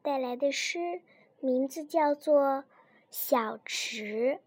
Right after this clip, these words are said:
小池，宋·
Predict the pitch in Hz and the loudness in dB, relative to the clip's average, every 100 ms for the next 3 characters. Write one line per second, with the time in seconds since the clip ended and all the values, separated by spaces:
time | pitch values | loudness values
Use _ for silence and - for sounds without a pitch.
0 | _ _ _ - _ _ _ _ - - | _ _ _ -20 _ _ _ _ -12 0
1 | 254 226 214 - - 233 220 220 240 285 | 0 0 -4 -6 -4 -2 -2 0 0 0
2 | - _ _ - - - 381 311 | -2 _ _ -18 -12 0 2 2